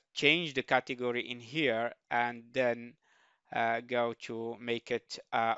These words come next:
a wall tag. Okay, a wall tag. Okay, now I will draw a symbol,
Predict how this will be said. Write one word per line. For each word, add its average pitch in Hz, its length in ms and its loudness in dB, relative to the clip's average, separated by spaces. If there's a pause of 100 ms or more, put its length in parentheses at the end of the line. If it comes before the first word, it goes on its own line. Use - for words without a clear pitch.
a 135 60 -8
wall 120 560 0
tag. 107 480 0 (160)
Okay, 139 420 -8
a 120 80 -8
wall 117 280 -4
tag. 156 380 -4 (180)
Okay, 135 420 -4 (560)
now 135 560 4
I 131 140 2
will 120 400 -2
draw 123 340 -2 (100)
a 131 60 -8
symbol, 156 800 -4